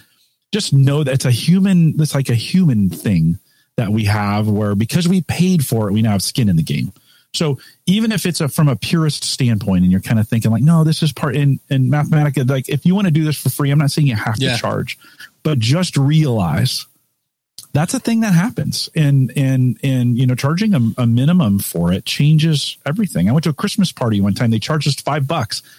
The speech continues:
Speaker 1: and everybody was mad. It was a work Christmas party. Everybody was mad. They charged us five bucks. When we got there, they gave us the five bucks back and said, you know, "Spend it on drinks." But, you know, the rate, the, the, the
Speaker 2: Mm.
Speaker 1: attendance rate went from fifty percent to eighty-five percent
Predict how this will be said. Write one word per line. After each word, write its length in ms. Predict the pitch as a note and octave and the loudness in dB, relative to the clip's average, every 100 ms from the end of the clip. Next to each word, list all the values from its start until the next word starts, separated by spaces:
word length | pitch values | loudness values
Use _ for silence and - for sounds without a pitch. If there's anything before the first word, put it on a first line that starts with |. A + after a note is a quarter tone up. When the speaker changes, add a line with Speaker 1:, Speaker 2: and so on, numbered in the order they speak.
| _ | _
Speaker 1:
and 120 | C3+ D#3+ | 0 2
everybody 260 | G3+ G#3+ | 2 2
was 160 | E3+ B2+ | 0 2
mad. 460 | B2 C#3 D#3 C#3+ | 2 4 2 0
It 20 | C#3 | -2
was 120 | C3 | -2
a 80 | G#2 - | -4 -2
work 220 | D3 C#3+ - | -4 -4 -4
Christmas 340 | F3 - A2 | -2 -2 -2
party. 280 | - E2 D2 | -2 -2 0
Everybody 280 | C3+ F3+ G3+ | 0 0 0
was 160 | D#3+ A#2+ | 0 0
mad. 280 | A#2+ C3+ | 0 0
They 80 | C3+ | -2
charged 280 | A2 B2 A#2+ | -2 -2 -2
us 100 | A2 | -4
five 260 | G#2 F#2+ - | -4 -4 -4
bucks. 320 | - - - _ _ _ - - _ | -6 -8 -16 _ _ _ -20 -20 _
When 140 | F3 | 0
we 80 | F3 | 2
got 240 | E3+ F#3+ | 0 0
there, 100 | F3 | 0
they 120 | C#3+ | 2
gave 140 | C3+ C3+ | 2 0
us 120 | C3 | -2
the 80 | C3 | -2
five 260 | C3 A#2+ | -2 -2
bucks 240 | A2 G2+ - | -2 -2 -4
back 380 | C#3 A#2+ - - _ _ _ - | -4 -4 -6 -16 _ _ _ -2
and 140 | C#3+ | 0
said, 220 | D3 B2 | 0 0
you 100 | C3 | 0
know, 40 | A#2 | 0
"Spend 280 | - D#3+ E3 | -2 0 2
it 80 | |
on 160 | C#3+ A2 | 4 2
drinks." 420 | A#2+ D#3 A2+ - - _ _ - | 2 2 0 -6 -14 _ _ -6
But, 160 | D3 | 0
you 60 | D#3 | 2
know, 280 | E3 E3 D#3+ | 4 2 2
the 180 | C#3+ B2+ | 2 2
rate, 340 | B2 D#3 F3 | 0 0 0
the, 320 | C3+ B2 A#2 G#2 - - | 0 0 -2 -4 -8 -2
the, 280 | A#2 A2 | 0 0
the 280 | B2+ C3 A2+ | 0 0 0
Speaker 2:
Mm. 80 | G#2 | -2
Speaker 1:
attendance 520 | - - G3+ F3+ B2+ | -2 0 2 2 0
rate 340 | A2 G#2+ G#2+ C3 | 0 0 0 -2
went 180 | A#2 | -4
from 200 | G2 G#2+ | -2 -2
fifty 320 | - F#3+ - G#3+ | -2 -2 -2 -2
percent 540 | G3+ - G3+ F#3+ - _ _ _ | -2 -2 -2 -2 -4 _ _ _
to 180 | - C#3+ - | -6 -6 0
eighty-five 760 | E3 F3 C#3 - E3 G3 F#3+ E3+ | 2 4 2 0 -2 0 -2 -4
percent 560 | - B2+ - A#2+ G2+ | -4 -4 -2 -2 -2